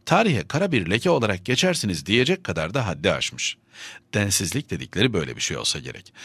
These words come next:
Nazlı Aka hem M H P'yi hiç tanımıyor ve bilmiyor, hem de herhalde ağzından çıkanı kulağa duymuyor. Kaş yapayım derken göz çıkarıyor. Bir taraftan M H P'liler adına bir eylem gerçekleştirdiğini söylerken farkında olmadan onlara hakaret de ediyor.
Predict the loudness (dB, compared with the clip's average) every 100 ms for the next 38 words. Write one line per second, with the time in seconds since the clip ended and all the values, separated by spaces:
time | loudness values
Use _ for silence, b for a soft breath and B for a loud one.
0 | B -2 2 2 2 2 2 -2 B 2
1 | 4 6 6 4 2 0 -2 -2 2 2
2 | 4 4 2 2 0 2 2 -2 B 4
3 | 4 4 2 0 -2 -2 -2 0 2 2
4 | 2 0 -2 -4 -2 0 0 0 -6 -12
5 | B B B 0 2 2 -2 -6 0 0
6 | 2 2 2 0 -2 -4 -10 -12 B B
7 | B -2 4 6 6 4 2 2 0 0
8 | 2 2 2 -2 -4 -4 -6 -2 2 4
9 | 4 0 -2 -4 -4 -4 -4 -8 -8 -4
10 | 0 2 2 0 -2 B B B 0 0
11 | 2 2 2 4 4 4 2 0 2 2
12 | 2 -2 -4 0 0 0 -2 -8 -8 -12